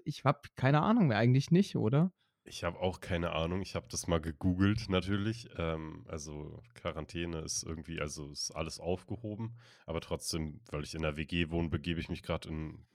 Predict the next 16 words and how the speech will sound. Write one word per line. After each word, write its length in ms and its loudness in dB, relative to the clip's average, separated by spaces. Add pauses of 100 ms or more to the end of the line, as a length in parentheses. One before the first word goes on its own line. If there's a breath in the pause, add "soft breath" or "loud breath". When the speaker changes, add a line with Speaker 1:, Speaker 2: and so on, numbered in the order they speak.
Speaker 2:
größte 400 -8
Quarantäne. 540 -2
Aber 100 0
ich 120 -8
war 100 0
grad 260 -2
tatsächlich 500 -6
das 200 -8
erste 440 -4
Mal 320 -2 (300)
spazieren. 580 -4
Natürlich 300 -8
mit 160 -8
Maske 400 -4
auf. 240 -6 (640)
Speaker 1:
Ja, 280 4